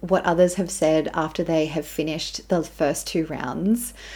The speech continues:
I'll share with you some of the main themes that I got in terms of feedback, um, what they loved about it, what they got from it, and what was on the other side of the Motherload for them. The top one was probably having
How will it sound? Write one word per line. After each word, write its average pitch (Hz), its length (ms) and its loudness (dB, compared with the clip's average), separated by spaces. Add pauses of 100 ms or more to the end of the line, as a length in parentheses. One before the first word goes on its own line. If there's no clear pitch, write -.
(340)
I'll 220 120 6
share 202 280 8
with 233 200 4
you 220 340 8
some 185 240 2
of 196 60 4
the 196 60 6
main 160 360 2
themes 143 640 -2
that 165 220 -2
I 151 100 4
got 147 280 0
in 170 140 0
terms 151 260 -6
of 160 120 -4
feedback, - 640 -6 (560)
um, 175 420 0 (160)
what 180 380 2
they 190 160 6
loved 156 420 2
about 180 300 4
it, 226 100 4
what 185 160 0
they 165 100 4
got - 280 -4
from 175 180 0
it, 180 140 -2
and 170 140 0
what 180 120 4
was 208 140 2
on 208 80 4
the 214 200 4
other 170 220 2
side 156 300 0
of 151 120 0
the 156 80 0
Motherload 147 460 0
for 151 140 -4
them. - 400 -8 (480)
The 196 100 6
top - 280 4
one 247 160 4
was 311 140 4
probably 190 340 2
having 185 560 0